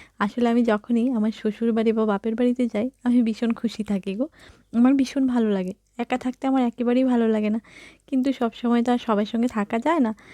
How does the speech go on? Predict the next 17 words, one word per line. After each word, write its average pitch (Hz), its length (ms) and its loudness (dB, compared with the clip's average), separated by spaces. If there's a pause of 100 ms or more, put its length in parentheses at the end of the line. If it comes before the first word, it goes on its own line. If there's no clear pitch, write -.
(220)
বিভিন্ন 208 300 0
কাজের 208 340 0
পরিস্থিতিতে 202 580 -4
আমাদেরকে 202 460 -2 (320)
আলাদা 233 300 2
থাকতে 214 420 -4
হয়। 190 160 0
আমি 202 300 0
যেমন 214 260 0
আমার 226 200 2
পড়াশোনার 208 500 0
জন্য 220 240 -2
থাকছি 214 380 -6
এখানে 220 300 -2
একা 208 160 -4
একা, 220 280 -2 (480)
তার 226 160 4